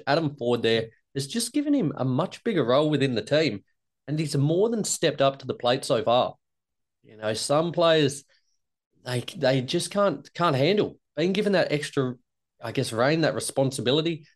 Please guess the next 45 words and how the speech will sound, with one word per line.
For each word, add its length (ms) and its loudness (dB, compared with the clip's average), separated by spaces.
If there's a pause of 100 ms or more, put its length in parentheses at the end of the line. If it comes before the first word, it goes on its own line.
(300)
What's 180 -4
the 80 0
expression? 600 -2
You, 260 2
uh, 340 2 (680)
give 140 0
enough 200 2
leash 280 2
and 80 0
they'll 140 2
hang 160 2
themselves, 520 0
but 200 0 (240)
he's 340 -4
done 240 0
the 80 0
complete 380 2
opposite. 440 0
He's 240 0
run 260 2
with 140 0
it 220 0
and 180 0
then 220 2
some. 340 -4 (1120)
I 40 -12
spoke 340 0
about 200 4
last 300 2
week, 280 -2 (440)
um, 540 0
that 120 -2
he's, 260 0
he's 200 -2
certainly 320 2
a 60 0
candidate 520 2
at 100 0
the 60 -4
moment 380 0
for 60 -18
both 360 -2
M 140 2
I 140 2
P 360 -2